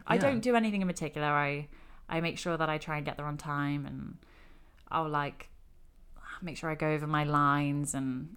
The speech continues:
Speaker 1: I'll make sure I look nice. I'll put makeup on once in a blue moon.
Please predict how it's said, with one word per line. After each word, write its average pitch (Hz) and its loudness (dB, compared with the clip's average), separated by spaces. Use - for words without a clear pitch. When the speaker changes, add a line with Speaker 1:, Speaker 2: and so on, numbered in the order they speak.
Speaker 1:
I'll 170 -6
make 170 -8
sure 185 -8
I 185 -2
look 175 -4
nice. 156 -4
I'll 156 -4
put - -6
makeup 156 -8
on 147 -4
once - -12
in 160 -8
a - -6
blue 151 -4
moon. 147 -4